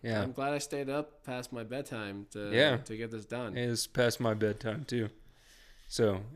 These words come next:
Speaker 1: everyone, uh, listen to those words. Um, I know Noah and I are both thankful for everything you have led us through in our lives and, you know, kinda sparked all of our adventures.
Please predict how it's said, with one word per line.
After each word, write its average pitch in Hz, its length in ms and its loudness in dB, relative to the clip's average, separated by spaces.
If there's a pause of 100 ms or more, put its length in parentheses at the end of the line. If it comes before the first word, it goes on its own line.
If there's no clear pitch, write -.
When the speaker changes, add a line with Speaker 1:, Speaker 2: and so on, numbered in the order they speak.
Speaker 1:
everyone, 127 480 6
uh, 110 340 4 (1080)
listen 123 380 2
to 117 80 2
those 110 340 6
words. 120 600 0 (580)
Um, 98 520 0
I 113 80 -4
know 101 240 2
Noah 101 320 2
and 101 100 2
I 101 40 2
are 101 180 2
both 104 340 2
thankful 104 600 -2 (760)
for 110 200 2
everything 101 680 2 (540)
you 113 160 -2
have 95 160 -4 (680)
led 107 300 4
us 98 220 2
through 101 240 0
in 95 60 -2
our 95 160 0
lives 98 480 -4
and, 95 240 -8 (680)
you 113 100 -6
know, 92 200 -4 (100)
kinda 98 200 -4
sparked - 580 -2 (760)
all 107 180 4
of 95 100 0
our 104 140 4
adventures. 104 680 -4